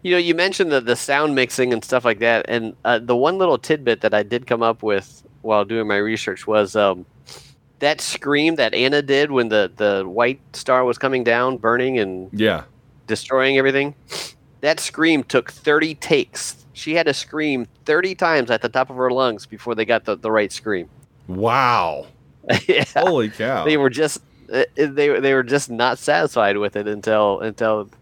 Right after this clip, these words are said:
Speaker 1: finally either they just gave up and picked one or, or she finally got it, nailed it on the thirtieth try. But yeah.
Speaker 2: That, that reminds me of, uh, of when they were filming The Fellowship of the Ring and, uh, Peter Jackson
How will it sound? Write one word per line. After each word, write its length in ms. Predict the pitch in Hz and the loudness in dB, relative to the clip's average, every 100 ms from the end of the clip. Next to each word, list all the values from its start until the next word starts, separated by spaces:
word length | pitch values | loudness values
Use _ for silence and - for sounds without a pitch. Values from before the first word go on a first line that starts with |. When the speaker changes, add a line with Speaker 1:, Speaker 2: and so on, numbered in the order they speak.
| _ - | _ -2
Speaker 1:
finally 420 | 120 131 113 113 - - - | 0 2 0 -4 -12 -20 -4
either 220 | 143 135 | 0 2
they 140 | 123 127 | 2 0
just 200 | 127 110 | 0 0
gave 220 | 131 123 | 0 2
up 180 | 127 139 | 0 -2
and 140 | 104 | -4
picked 220 | - 151 | -2 -2
one 200 | 170 180 | 0 2
or, 240 | 139 117 110 | 2 2 0
or 140 | 117 | -4
she 160 | - 117 | -4 -4
finally 320 | 127 123 113 | 0 0 0
got 240 | 107 120 | 0 0
it, 120 | 117 - | 0 -4
nailed 320 | 127 127 135 | 0 2 2
it 100 | 113 101 | 2 0
on 140 | 98 | -2
the 100 | 98 | -8
thirtieth 460 | - 113 107 95 - | -4 -4 -2 -6 -6
try. 240 | 120 101 | 0 0
But 160 | 85 80 | 0 -4
yeah. 140 | 98 | 0
Speaker 2:
That, 320 | 185 - - - - | 0 0 -8 -8 -2
that 160 | 220 | 0
reminds 420 | 208 180 175 165 | 0 2 2 0
me 180 | 160 151 | -2 0
of, 300 | 120 107 113 | 0 0 -2
uh, 300 | 117 110 104 - | 0 2 2 0
of 180 | 117 113 | -2 0
when 160 | 127 | 0
they 100 | 127 | 2
were 120 | 110 | 0
filming 400 | 104 147 147 127 | -2 -2 -2 -2
The 80 | 110 | -2
Fellowship 460 | - 135 123 139 120 | 0 0 0 -4 -6
of 40 | |
the 100 | 104 104 | -4 0
Ring 680 | 131 135 98 90 87 85 - - | 0 0 -2 -4 -8 -12 -14 -2
and, 340 | 107 104 95 | -2 0 0
uh, 340 | 98 92 90 85 - | 0 2 0 -4 -4
Peter 240 | 147 120 | -4 -2
Jackson 760 | 104 120 131 - 107 90 87 | 0 2 2 0 -8 -6 -8